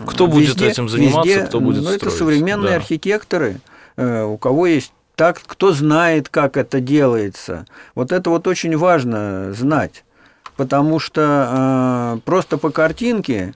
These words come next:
Speaker 2: э, зачастую это оказывается, что смешивают одну конструкцию с другой, которые никогда реально не могли существовать рядом, ну и, и так далее.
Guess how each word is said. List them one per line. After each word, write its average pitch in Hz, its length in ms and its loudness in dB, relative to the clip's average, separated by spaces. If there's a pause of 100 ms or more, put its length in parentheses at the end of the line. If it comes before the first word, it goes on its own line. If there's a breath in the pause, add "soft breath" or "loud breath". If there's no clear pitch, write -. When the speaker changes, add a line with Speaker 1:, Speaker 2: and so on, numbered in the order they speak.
(320 soft breath)
Speaker 2:
э, 110 760 -6
зачастую 160 500 -2
это 170 240 -2
оказывается, 135 680 -2
что - 220 -6
смешивают 139 720 -2
одну 165 260 0
конструкцию 127 680 -4
с 101 40 -8
другой, 147 440 2 (300 loud breath)
которые 143 520 2
никогда 143 720 2
реально 135 500 2
не 135 140 2
могли 139 340 0
существовать 131 840 -2
рядом, 123 500 0 (400 loud breath)
ну 139 260 -2
и, 254 140 2
и 165 220 -2
так 151 280 0
далее. 87 460 -2